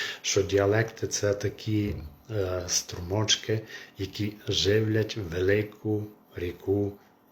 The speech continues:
української мови, нашої рідної мови. А, тому, е, любіть діалекти, вивчайте діалекти,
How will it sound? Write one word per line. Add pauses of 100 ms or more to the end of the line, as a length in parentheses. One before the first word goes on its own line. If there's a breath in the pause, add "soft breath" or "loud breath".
(120)
української (480 loud breath)
мови, (340)
нашої
рідної (320 loud breath)
мови. (1160 loud breath)
А, (220)
тому, (600)
е, (1900)
любіть (380)
діалекти,
вивчайте
діалекти,